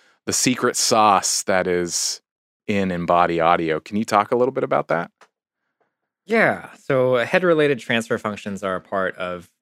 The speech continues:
Speaker 2: pretty much, like, any spatial audio thing, right? So what we specialize in, in particular, is personalized H R T Fs. So the idea with an H R T F is it's basically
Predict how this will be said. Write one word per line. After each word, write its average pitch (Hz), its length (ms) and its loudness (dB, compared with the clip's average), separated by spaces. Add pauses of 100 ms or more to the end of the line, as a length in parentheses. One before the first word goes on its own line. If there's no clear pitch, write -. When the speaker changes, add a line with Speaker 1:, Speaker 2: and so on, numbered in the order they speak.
Speaker 2:
pretty 104 180 -8
much, - 440 -10 (200)
like, 87 220 -10
any 95 260 -6
spatial 92 520 -4
audio 90 680 -6 (520)
thing, 76 220 -8 (260)
right? 92 360 -8
So 92 340 -6 (300)
what 117 100 0
we 151 140 0
specialize 110 640 2
in, 98 180 -4
in 92 240 -8
particular, 113 500 0
is 95 100 -2
personalized 87 680 -6
H 82 180 -10
R - 80 -10
T - 200 -10
Fs. - 360 -14
So 98 320 -4 (260)
the 123 80 0
idea 170 240 2
with 156 120 2
an 135 60 -2
H 123 200 0
R 117 80 2
T 104 200 -2
F 101 220 2
is 98 180 -8
it's 95 160 -12 (160)
basically 101 720 -2